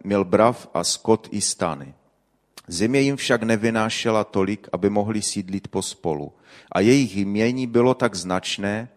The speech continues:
že nemohli sídlit pohromadě. Proto došlo k rozepři mezi pastýři stáda Abramova a pastýři stáda Lotova.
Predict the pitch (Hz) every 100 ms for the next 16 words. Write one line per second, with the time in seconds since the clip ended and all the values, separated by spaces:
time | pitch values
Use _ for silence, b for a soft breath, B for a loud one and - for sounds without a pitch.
0 | _ - 95 113 131 123 120 - 117 104
1 | 117 - 104 101 95 82 73 78 78 b
2 | b b b - - 143 131 135 151 147
3 | 117 123 131 - - 120 120 117 - 117
4 | - 127 123 123 - 113 113 110 92 95
5 | 101 104 101 104 104 117 b b b _
6 | 90 - 113 - 131 123 127 - 113 110
7 | 110 107 104 - 92 73 -